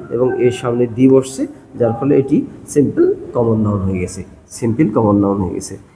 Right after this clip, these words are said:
এখন আমরা দেখব, এখন আমরা দেখব যে আইএনজি যুক্ত করে,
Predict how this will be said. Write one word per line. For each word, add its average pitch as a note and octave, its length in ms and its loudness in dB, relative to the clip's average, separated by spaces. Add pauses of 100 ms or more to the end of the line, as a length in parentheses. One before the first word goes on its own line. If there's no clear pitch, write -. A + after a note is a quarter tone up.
(140)
এখন F#3 340 4
আমরা A#2+ 200 2
দেখব, G#2 420 -2 (320)
এখন E3 540 0
আমরা C#3 200 2
দেখব A2 480 0
যে B2 200 0
আইএনজি C#3 920 2
যুক্ত G#2+ 520 -8
করে, F#2+ 280 -12